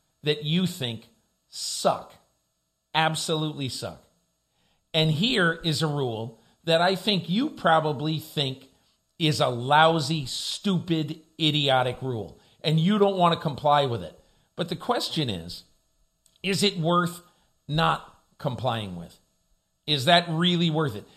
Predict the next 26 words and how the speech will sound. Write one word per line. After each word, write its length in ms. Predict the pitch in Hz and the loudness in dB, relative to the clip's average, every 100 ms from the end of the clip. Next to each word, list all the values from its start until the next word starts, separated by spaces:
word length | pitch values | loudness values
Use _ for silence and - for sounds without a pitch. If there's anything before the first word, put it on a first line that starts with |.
| _ | _
Do 80 | - | 0
you 140 | 180 190 | 2 4
want 240 | 196 196 | 4 4
to 60 | 165 | 2
risk 760 | 139 143 175 185 180 - - - _ _ _ | 0 0 2 2 0 -6 -10 -20 _ _ _
your 300 | 147 160 175 | 0 2 4
livelihood 800 | 165 156 156 131 135 117 113 101 - _ - | 8 8 6 2 -2 -2 -4 -6 -12 _ -4
to 120 | 160 | 0
not 340 | 151 156 165 | 4 4 4
comply 520 | 160 151 - 139 135 | -2 -4 0 2 2
with 240 | 135 120 90 | 2 -4 -6
this?" 340 | 87 - - - _ _ _ - - | -12 -12 -14 -16 _ _ _ -10 0
And, 340 | 160 156 151 - | 2 2 0 -4
and 140 | 170 | -2
he 80 | 170 | 0
said, 360 | - 175 127 123 | 0 -4 -4 -2
"That 300 | 170 233 - | 0 0 -2
has 340 | 151 175 143 | -2 -2 -2
been 280 | 135 160 156 | -2 -2 0
my 500 | 143 147 147 147 139 - | -2 0 0 -4 -8 -16
point 400 | - 220 156 107 - _ _ _ | -6 -2 -2 -6 -16 _ _ _
to 100 | - | -4
all 280 | - 160 160 | 4 4 4
these 280 | 156 151 | 0 -4
players." 600 | - 160 180 135 85 - - _ _ _ _ | -4 -6 -6 -6 -12 -18 -20 _ _ _ _
Said, 320 | - 156 143 | -8 -6 -6